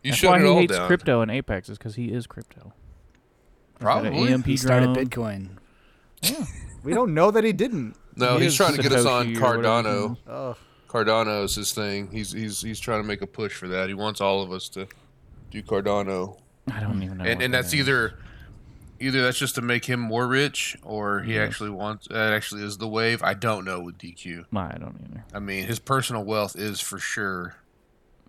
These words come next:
Speaker 1: the wave, but, you know, he does, he does, like,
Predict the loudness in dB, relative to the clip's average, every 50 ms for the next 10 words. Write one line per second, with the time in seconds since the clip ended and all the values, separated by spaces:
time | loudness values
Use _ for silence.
0 | _ _ _ -14 -10 -6 -4 -2 -2 -2 -2 -2 -4 -8 -10 -12 -10 -8 -6 -4
1 | -4 -4 -6 -10 _ _ _ _ _ _ _ _ _ _ -6 -2 0 0 0 0
2 | -2 -4 -6 -4 0 2 2 2 2 2 0 -2 -2 -4 -2 0 2 2 2 2
3 | 2 0 0 0 -2 -4